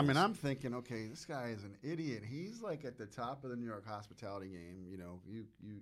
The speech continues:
you could have, you know, you could have, um,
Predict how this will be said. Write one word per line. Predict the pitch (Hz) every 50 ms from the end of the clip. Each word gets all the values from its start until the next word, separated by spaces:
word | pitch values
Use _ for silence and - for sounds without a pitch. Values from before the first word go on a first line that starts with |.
| - -
you | 98 104 107
could | - - 117 107
have, | 104 98 92 - - - - - - - - - - - - - - - - - _ -
you | 107 117
know, | 107 95 92 98 98 92 - - - - _ - 98
you | 101 110 110
could | - - 123 117
have, | 110 104 92 95
um, | 101 95 92 95 92 92 92 85